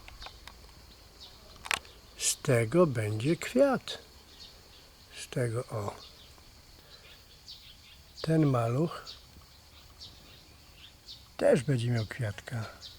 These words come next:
I ten będzie miał kwiatka. I ten tutaj będzie miał kwiatka. Ten mały. Ten mały.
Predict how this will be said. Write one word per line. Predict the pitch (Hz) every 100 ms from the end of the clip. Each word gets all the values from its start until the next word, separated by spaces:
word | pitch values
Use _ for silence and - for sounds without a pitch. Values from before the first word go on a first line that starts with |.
| - - - - - - - - - - - - - - - - - - -
I | 123
ten | - 131 127
będzie | 139 139
miał | 147 147
kwiatka. | - 165 151 - 165 156 - - - - - - - - - - - - - - - 185
I | 123
ten | - 143 143
tutaj | 165 151 160
będzie | 151 151
miał | 165 165
kwiatka. | 147 - 165 - 170 180 165 - - - - - - - - - - - - - - - - - - - - - - - - - - 254 247 - - - - - - - - -
Ten | - 135
mały. | 143 147 147 151 170 147 - - - - - - - - -
Ten | 143 143
mały. | 143 147 147 165